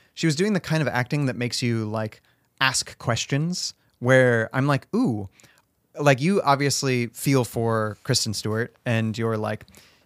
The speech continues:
you know, you, you wanna be there for her 'cause you've been through a similar situation, but you two also have a connection and kind of a chemistry. And I'm like,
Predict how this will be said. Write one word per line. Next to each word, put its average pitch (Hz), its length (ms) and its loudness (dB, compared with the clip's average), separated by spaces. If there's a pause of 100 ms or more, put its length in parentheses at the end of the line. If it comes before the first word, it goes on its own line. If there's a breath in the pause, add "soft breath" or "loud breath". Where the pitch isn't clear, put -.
you 180 80 -4
know, 107 260 -2 (880)
you, 135 200 2
you 135 200 0
wanna 127 200 2
be 123 200 0
there 120 160 4
for 113 240 -2
her 113 140 -2
'cause 107 180 -6
you've 110 140 -6
been 113 160 -4
through 110 120 -8
a 101 40 -6
similar 110 320 -4
situation, 107 720 -4
but 117 200 -2
you 135 120 2
two 156 180 0
also 143 220 2
have 135 120 4
a 117 40 -6
connection 120 540 -2
and 117 160 -8
kind 131 180 0
of 113 60 -6
a 113 40 -6
chemistry. 151 440 -6
And 160 80 -4
I'm 127 80 -4
like, 117 240 -4